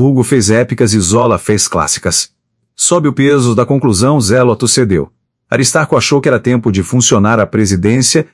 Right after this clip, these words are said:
e sacudiu sobre o tumulto o badalo da ordem. O orador na tribuna, ereto e calmo, promontório sobre a tormenta,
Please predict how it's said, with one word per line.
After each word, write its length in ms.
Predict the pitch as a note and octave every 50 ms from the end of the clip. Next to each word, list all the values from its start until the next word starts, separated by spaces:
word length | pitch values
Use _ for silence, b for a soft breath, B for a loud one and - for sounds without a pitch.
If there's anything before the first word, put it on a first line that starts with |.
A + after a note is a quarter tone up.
| B _
e 80 | D#3+
sacudiu 560 | - - D#3+ C#3+ - D3 A2 F#2 F#2 A2+ B2 A2+
sobre 240 | - A#2+ G#2 G#2
o 20 | G2+
tumulto 460 | - A#2 G2+ F#2+ A2+ C3 D#3 D3+ D#3+
o 40 | B2+
badalo 300 | B2+ G#2+ G2+ G#2 A2 A2+
da 100 | A#2+ A2+
ordem. 420 | G#2+ G2+ F#2 E2 D2 - - - _ _ _ _ _ _ _ _ _ _ _ _ _ _ _ _
O 120 | D3+ D3
orador 480 | E3 D#3+ C3+ G#2+ G2+ A#2+ C3+ C#3 C3 A2+
na 160 | A2 G2 F#2
tribuna, 480 | - G2+ G2+ E2+ F#2 G#2+ B2 C3+ B2 G#2+
ereto 240 | G#2 A2 - -
e 20 | G2
calmo, 480 | - - G2 F#2+ F#2 F#2 E2+ E2 - _ -
promontório 680 | B2+ B2+ A#2+ A#2+ G#2+ F#2+ - G#2+ A2 A#2+ B2 B2 A#2
sobre 380 | - - - A#2+ A2+ G#2+ A2+ G#2+
a 60 | F#2
tormenta, 760 | - - A#2+ G2 F#2 F2 F#2 G2 A2 A2+ G#2+ - E2 -